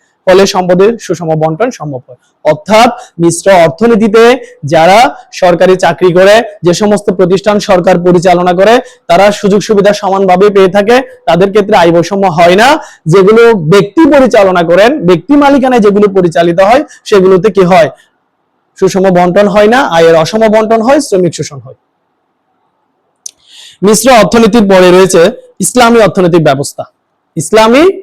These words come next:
অর্থনৈতিক ব্যবস্থা, ইসলামী অর্থনৈতিক ব্যবস্থা কাকে বলে? যে অর্থনৈতিক ব্যবস্থা পবিত্র, আহ, ইসলামী শরীয়ত মোতাবেক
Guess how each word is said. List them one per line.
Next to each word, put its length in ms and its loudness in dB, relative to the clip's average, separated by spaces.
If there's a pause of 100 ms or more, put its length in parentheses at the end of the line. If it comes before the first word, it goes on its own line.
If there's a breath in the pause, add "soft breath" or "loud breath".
(160)
অর্থনৈতিক 540 0
ব্যবস্থা, 380 -4 (300 soft breath)
ইসলামী 380 0
অর্থনৈতিক 440 0
ব্যবস্থা 360 0
কাকে 280 -2
বলে? 180 -2 (1600 loud breath)
যে 200 2 (180)
অর্থনৈতিক 560 0
ব্যবস্থা 420 2 (200)
পবিত্র, 380 0 (800)
আহ, 260 2 (120)
ইসলামী 340 0
শরীয়ত 320 2
মোতাবেক 360 2